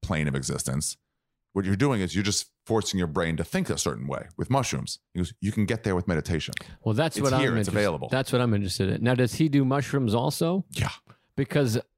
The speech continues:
Speaker 2: that's what interests me, and I think Ted Alexander said that to me a long time ago, is that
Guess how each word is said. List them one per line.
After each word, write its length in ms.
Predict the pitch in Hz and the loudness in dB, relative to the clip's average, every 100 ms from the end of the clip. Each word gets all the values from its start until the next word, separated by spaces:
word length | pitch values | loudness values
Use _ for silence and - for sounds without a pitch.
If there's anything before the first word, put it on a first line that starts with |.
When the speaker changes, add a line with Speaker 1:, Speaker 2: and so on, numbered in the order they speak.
| _ | _
Speaker 2:
that's 320 | 117 156 190 165 | -2 0 2 2
what 160 | 135 | 2
interests 540 | 135 127 120 - - - | 2 4 2 0 -6 -4
me, 400 | 113 127 147 120 | 0 2 4 4
and 100 | 110 | 4
I 60 | 113 | 2
think 180 | 120 - | 0 0
Ted 160 | 127 | 0
Alexander 380 | 117 104 117 113 | 2 4 4 2
said 160 | - 98 | 2 0
that 80 | 92 | 2
to 80 | |
me 100 | 101 | 2
a 80 | 98 | 2
long 260 | 98 98 98 | 2 0 0
time 220 | 110 107 | 0 2
ago, 240 | 95 92 | 2 2
is 160 | 95 85 | 2 2
that 240 | 98 101 | 0 0